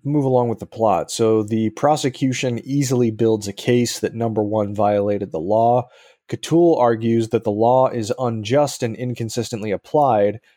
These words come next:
and points out that Admiral Robert April has violated the Prime Directive when he believed it was the right thing to do. La'an Noonien Singh, meanwhile, attempts to discover how Starfleet learned that Number One is genetically modified,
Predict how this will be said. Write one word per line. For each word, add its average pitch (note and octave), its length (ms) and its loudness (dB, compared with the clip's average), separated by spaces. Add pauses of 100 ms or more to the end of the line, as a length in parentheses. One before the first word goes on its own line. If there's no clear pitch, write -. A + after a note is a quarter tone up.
(140)
and A2 160 -8
points C3+ 320 -2
out B2 200 2
that A2+ 200 -2
Admiral C3 460 0
Robert A#2 360 2
April C3 500 -2
has A2 180 -6
violated C3 600 2
the B2 80 0
Prime C3 360 0
Directive A#2+ 600 0
when A2 100 -8
he A2+ 180 -6
believed A2+ 640 -4
it A#2+ 140 -4
was A2 160 -6
the G#2+ 100 -2
right F#2 260 -2
thing G2 260 -10
to A2 100 -12
do. A2 400 -2 (520)
La'an C3 340 2
Noonien C3 380 0
Singh, D#3+ 300 0
meanwhile, B2+ 480 2
attempts B2 360 -2
to A#2+ 80 -4
discover A#2 520 0
how A#2 200 -2
Starfleet A#2 640 -2
learned C#3+ 500 2
that A#2+ 180 -2
Number A2+ 240 -2
One A2 240 -2
is G2 120 -10
genetically G2+ 460 -6
modified, G2 640 0